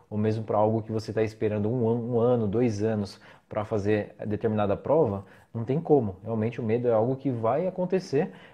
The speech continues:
É, é só importante que a gente comece a refletir sobre ele antes da prova. Se você começar a pensar sobre o medo no momento da prova,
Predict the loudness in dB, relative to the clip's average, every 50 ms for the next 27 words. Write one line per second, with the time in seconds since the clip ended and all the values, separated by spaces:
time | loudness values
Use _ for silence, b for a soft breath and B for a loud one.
0 | B B -4 -2 0 0 -2 -4 -4 -2 -2 -2 -2 -2 -2 -2 0 0 0 -2
1 | 0 0 -2 -2 -2 -4 -4 -4 -4 0 0 0 0 0 -2 -2 -4 -4 -4 -4
2 | -2 -4 -4 0 0 0 0 0 -2 -4 -4 -4 -4 -6 b b b b b -8
3 | 0 2 2 4 4 4 4 4 4 2 2 0 -6 -8 -4 0 2 2 2 2
4 | 0 -2 -2 2 4 4 4 4 2 -6 -16 _ _ _ -14 -8 -8 -6 -4 -2
5 | -2 -2 0 0 0 0 0 0 -2 -2 -2 -4 -2 0 0 0 0 -2 -2 0
6 | 0 0 0 2 0 0 0 0 0 0 0 0 2 2 2 0 0 -2 0 0
7 | 2 2 2 2 0 -4